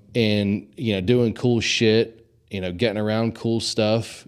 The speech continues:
you know, that stuff will, will reignite my fire. So when I'm experiencing burnout and I realize it,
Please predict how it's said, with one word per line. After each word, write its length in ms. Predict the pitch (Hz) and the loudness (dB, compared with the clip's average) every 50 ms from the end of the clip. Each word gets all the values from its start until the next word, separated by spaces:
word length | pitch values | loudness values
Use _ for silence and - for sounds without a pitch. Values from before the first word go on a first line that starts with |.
| _ _ | _ _
you 120 | - 104 | -8 -6
know, 240 | 98 98 101 104 107 | -4 -2 0 0 0
that 400 | 101 - - 104 110 117 113 - | -2 -2 -2 -2 -2 -2 -2 -4
stuff 400 | - - - 123 113 101 - - | -8 -2 0 0 0 0 -2 -4
will, 400 | 101 101 101 95 92 90 82 - - | -4 -2 -2 -2 -2 -4 -6 -8 -10
will 520 | 101 95 90 90 90 - - - - _ _ _ _ - | -6 -4 -4 -4 -4 -6 -10 -16 -20 _ _ _ _ -4
reignite 520 | 104 110 107 101 95 92 95 92 76 69 | -2 0 0 0 0 -2 -6 -6 -6 -6
my 180 | 92 98 110 104 | -6 -4 -4 -6
fire. 340 | - - 90 87 87 87 | -4 -6 -4 -4 -4 -4
So 220 | 85 - - 92 90 | -6 -4 -4 -4 -4
when 160 | 87 90 95 | -4 -6 -4
I'm 380 | 104 113 113 110 110 107 95 - _ _ _ _ _ _ _ _ _ _ _ _ _ _ _ - _ | -2 -2 0 0 -2 -4 -6 -8 _ _ _ _ _ _ _ _ _ _ _ _ _ _ _ -8 _
experiencing 600 | - 107 - - - 127 127 123 113 - 113 101 | -6 -4 -2 0 0 2 2 2 0 -2 -4 -4
burnout 440 | 92 98 98 95 92 92 90 90 82 | -4 -4 -4 -4 -6 -6 -6 -6 -6
and 120 | - 98 92 | -6 -6 -6
I 80 | 90 87 | -4 -4
realize 540 | 87 90 107 120 123 113 98 92 95 82 98 | -2 0 2 2 2 2 0 -2 -2 -4 -4
it, 180 | 90 - - | -8 -8 -10